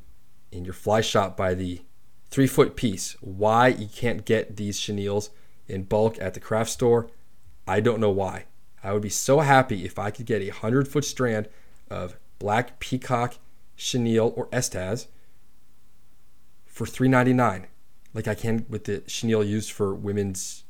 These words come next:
knitting into scarves and stuff. Craft fur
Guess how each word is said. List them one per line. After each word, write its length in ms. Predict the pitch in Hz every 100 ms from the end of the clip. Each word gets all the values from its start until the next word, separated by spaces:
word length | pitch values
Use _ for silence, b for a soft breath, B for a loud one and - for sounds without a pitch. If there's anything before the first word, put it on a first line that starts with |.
| - -
knitting 420 | 98 101 101 98
into 140 | 95 95
scarves 440 | - 95 95 92
and 80 | 85
stuff. 320 | - - - - - - - - - -
Craft 340 | - 139 147
fur 340 | - 175 185